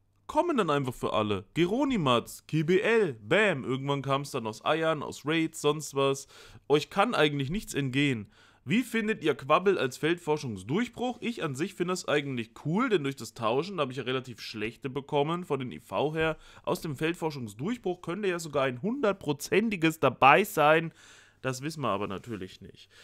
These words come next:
Das Rosane saß jetzt in der Wildnis rum die ganze Zeit.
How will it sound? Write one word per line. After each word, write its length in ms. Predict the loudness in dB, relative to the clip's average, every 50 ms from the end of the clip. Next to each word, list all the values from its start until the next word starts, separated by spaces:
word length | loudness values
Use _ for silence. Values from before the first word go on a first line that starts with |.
| -20 -16 -4
Das 260 | -2 -2 -2 -2 2
Rosane 580 | 8 10 10 10 10 10 10 10 10 8 6 6
saß 380 | 6 8 8 8 8 8 6 4
jetzt 240 | 4 4 4 2
in 160 | -2 0 4 4
der 140 | 4 4
Wildnis 400 | 4 0 0 0 -2 -2 -2 0 -2
rum 160 | -2 0 0
die 80 | 2 6
ganze 340 | 6 6 6 4 0 -4
Zeit. 400 | -6 -4 0 2 2 2 2 0